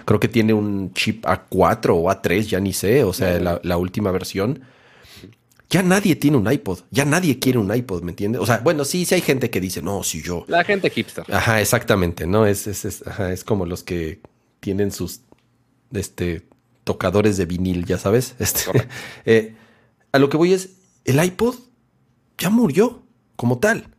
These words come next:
Speaker 1: O sea, el iPod no significa nada para, para Apple. Y está, eh, está ahorita el iPhone, ¿no?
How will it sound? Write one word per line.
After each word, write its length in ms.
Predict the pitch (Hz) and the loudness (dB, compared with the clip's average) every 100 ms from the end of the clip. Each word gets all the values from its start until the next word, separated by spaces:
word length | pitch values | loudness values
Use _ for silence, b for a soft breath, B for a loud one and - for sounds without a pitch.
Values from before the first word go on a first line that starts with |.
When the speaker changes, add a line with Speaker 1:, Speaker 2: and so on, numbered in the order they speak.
| _ | _
Speaker 1:
O 80 | - | -2
sea, 80 | 113 | 2
el 120 | 135 | 4
iPod 220 | 160 170 | 4 2
no 140 | 151 151 | 2 2
significa 640 | 165 135 117 131 127 - | 2 0 0 0 -2 0
nada 540 | 117 113 135 113 107 - _ _ | 4 4 4 2 -2 -6 _ _
para, 340 | - 95 92 - | 0 0 0 -2
para 200 | 95 123 | -2 -2
Apple. 240 | 123 87 - b b b b b b b | -2 -6 -10 b b b b b b b
Y 140 | 120 | 2
está, 520 | 120 - 143 156 160 - | 2 4 4 4 0 2
eh, 580 | 135 123 117 110 107 98 92 _ _ _ _ _ _ _ - - | 4 6 6 6 4 2 -4 _ _ _ _ _ _ _ -16 -4
está 540 | 110 - 131 127 - - | -4 2 2 2 -2 0
ahorita 320 | 107 117 117 | 2 2 4
el 60 | 156 | 4
iPhone, 460 | 151 120 120 143 - _ _ _ - | 4 2 0 -2 -10 _ _ _ -6
¿no? 280 | 90 117 | -6 -6